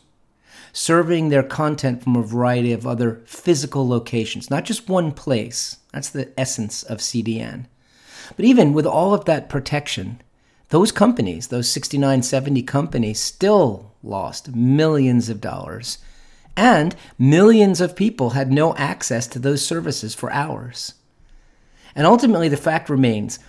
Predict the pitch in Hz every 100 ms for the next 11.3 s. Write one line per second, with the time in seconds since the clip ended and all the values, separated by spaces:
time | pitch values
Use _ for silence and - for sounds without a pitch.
0 | - _ 135 131 127 135 175 208 - -
1 | 135 139 110 107 123 _ _ _ _ _
2 | _ _ _ _ - 123 127 139 - 180
3 | 170 - 170 170 175 - - - 165 180
4 | - _ _ _ _ _ _ _ _ 117
5 | - 135 143 156 151 139 135 139 120 120
6 | - 139 139 139 123 127 127 127 123 113
7 | - 113 117 - 127 131 151 147 131 123
8 | 127 131 123 120 - 127 117 123 156 127
9 | 127 151 135 - - 143 139 151 139 123
10 | 131 131 - 120 113 120 117 113 120 160
11 | 151 92